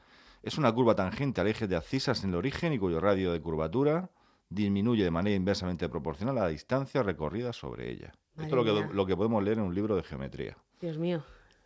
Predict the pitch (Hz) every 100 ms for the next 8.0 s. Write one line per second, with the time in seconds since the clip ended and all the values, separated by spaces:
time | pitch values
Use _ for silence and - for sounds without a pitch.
0 | _ - - - - 64 80 67 92 110
1 | 101 92 - 98 98 98 104 92 90 73
2 | 67 208 208 196 214 - 233 - 311 -
3 | 202 120 127 127 101 101 107 - 98 92
4 | 90 - 92 92 82 80 143 127 117 117
5 | 120 123 - 85 87 87 80 78 92 -
6 | 87 - 85 78 78 76 - 82 78 80
7 | 87 87 - 76 - 117 104 95 101